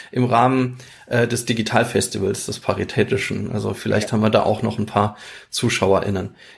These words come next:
Speaker 1: Ja, ähm, aber erstmal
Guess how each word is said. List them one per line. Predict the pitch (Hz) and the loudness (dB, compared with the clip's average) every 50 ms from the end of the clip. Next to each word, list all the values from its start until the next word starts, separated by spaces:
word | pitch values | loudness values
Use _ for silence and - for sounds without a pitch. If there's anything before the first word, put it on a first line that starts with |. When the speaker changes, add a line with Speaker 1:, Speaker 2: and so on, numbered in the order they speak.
| _ | _
Speaker 1:
Ja, | - 131 143 131 107 101 - - - - | 2 4 4 4 2 0 -4 -10 -2 2
ähm, | - 131 135 135 139 139 139 143 139 131 127 - _ _ _ _ | 4 6 6 6 4 0 -2 -4 -4 -6 -8 -14 _ _ _ _
aber | - 131 135 139 135 135 131 123 - - | 2 4 6 6 6 6 4 2 2 -2
erstmal | 143 139 - - 139 139 | -2 -2 -2 -2 -2 -4